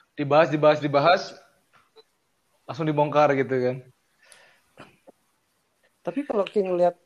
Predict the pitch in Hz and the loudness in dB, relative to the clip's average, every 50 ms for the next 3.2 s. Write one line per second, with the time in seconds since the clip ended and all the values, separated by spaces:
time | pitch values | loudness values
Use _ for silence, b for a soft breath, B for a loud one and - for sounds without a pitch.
0 | _ _ _ _ _ - 170 165 160 - - 190 185 180 180 175 - - 170 - | _ _ _ _ _ -8 -8 -8 -8 -12 -16 -16 -6 -4 -4 -4 -4 -10 -14 -12
1 | - 170 170 165 156 160 156 156 156 156 160 156 - - 160 156 151 151 151 - | -10 -10 -10 -8 -8 -8 -8 -8 -8 -10 -12 -14 -12 -12 -10 -10 -10 -12 -12 -14
2 | - 156 143 139 135 135 139 143 - - - - 143 135 123 120 117 123 131 170 | -12 -8 -6 -6 -6 -6 -10 -14 -16 -16 -14 -10 -8 -8 -8 -8 -10 -12 -12 -12
3 | 214 214 - | -12 -12 -12